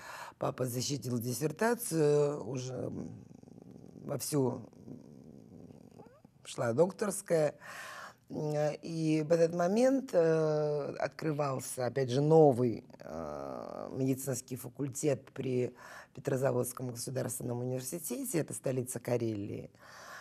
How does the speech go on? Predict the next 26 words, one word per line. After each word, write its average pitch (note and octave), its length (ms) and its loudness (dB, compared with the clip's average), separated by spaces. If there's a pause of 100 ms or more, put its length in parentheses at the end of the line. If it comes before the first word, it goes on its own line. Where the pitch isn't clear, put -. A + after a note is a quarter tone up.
(180)
И F#3 180 4
их - 80 -2
пригласили D3+ 600 2
туда, G3+ 360 4
и G3+ 120 6
они D#3 260 2
с - 80 -8
удовольствием C3+ 560 0
туда A#2+ 220 -2
переехали, B2 960 -2
потому A#2 280 -8
что, C3 160 -10
ну, C3+ 100 -4
Карелия C#3 540 2
не B2 460 -2 (180)
Дальний G#2+ 500 -2
Восток, C#3 800 -2
это B2 260 -6
гораздо A2 460 -2
ближе A#2 560 -4 (480)
к - 80 -20
центру, D#3+ 580 2
к - 120 -12
Питеру. C#3+ 800 2 (760)
А - 180 -6
вот, B2 280 -6